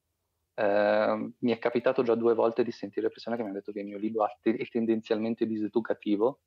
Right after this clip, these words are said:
eh, che è una cosa che mi, mi fa un po' ridere, perché io penso che, ecco, diseducativo è pensare che il lettore debba essere educato. E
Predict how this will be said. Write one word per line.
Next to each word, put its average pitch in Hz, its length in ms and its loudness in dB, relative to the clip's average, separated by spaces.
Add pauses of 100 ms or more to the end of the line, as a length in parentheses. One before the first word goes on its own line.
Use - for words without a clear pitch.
(600)
eh, 101 320 -2
che - 100 -4
è 98 40 0
una 104 180 -2
cosa 107 240 -2
che 98 100 -4
mi, 95 200 -6
mi 101 640 -12
fa 101 120 -4
un 110 120 -4
po' 107 120 0
ridere, 101 440 -2 (1000)
perché 113 260 2
io 113 120 6
penso 110 260 0
che, 98 160 4
ecco, - 360 -2
diseducativo 101 880 0
è 92 220 0 (260)
pensare 98 420 0
che 95 300 -6 (520)
il 110 140 -4
lettore 98 340 2
debba 92 200 -2
essere 95 280 -4
educato. 92 520 -4 (580)
E 92 680 -2